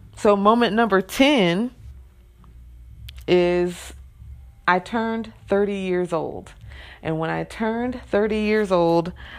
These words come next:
I decided that I wanted to intentionally step into my best life. I wanted to do it on purpose.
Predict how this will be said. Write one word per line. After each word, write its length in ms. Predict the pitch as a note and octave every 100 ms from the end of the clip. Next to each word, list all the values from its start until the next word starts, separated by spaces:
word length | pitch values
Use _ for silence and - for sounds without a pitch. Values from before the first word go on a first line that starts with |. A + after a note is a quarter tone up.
| - -
I 380 | G3 G3+ G#3+
decided 680 | F#3+ G#3 - F#3 F3+ F3+ E3
that 160 | E3 -
I 180 | F3+
wanted 500 | F#3 F3 F3+ F3+ F3 -
to 400 | F#3+ F3 E3+ -
intentionally 1120 | E3+ E3+ - A3+ A3+ A3+ A3 G#3+ G#3 G#3 G#3+
step 580 | - - - G#3+ G3+ -
into 720 | F3+ F#3+ F#3+ G3 F#3 F#3 F3
my 280 | D#3+ E3 D#3+
best 340 | D#3+ E3 -
life. 300 | D3+ - - -
I 120 | E3+
wanted 280 | F#3 G3+ G3
to 120 | F#3
do 300 | D#3+ G3 G3
it 140 | - -
on 240 | F3 F3+
purpose. 600 | F3 F#3+ E3+ - - -